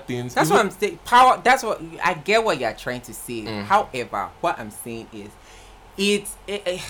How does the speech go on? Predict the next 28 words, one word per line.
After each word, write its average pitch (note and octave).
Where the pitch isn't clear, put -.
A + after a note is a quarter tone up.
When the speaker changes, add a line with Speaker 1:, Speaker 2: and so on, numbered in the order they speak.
Speaker 2:
because, A3+
well, C#3
because D#3
of A2+
the B2
whole C3
dichotomy, A#2
the A2
silly, C3
the A#2
nonsense C3
dichotomy A#2
that G2+
takes A2
place, G#2+
you C#3
are C3+
Speaker 1:
Mm. C#3
Speaker 2:
usually F#3
placing C3
that A2+
kind A2
of G#2
thing A2+
on, A2+
it C#3
looks E3
like A2+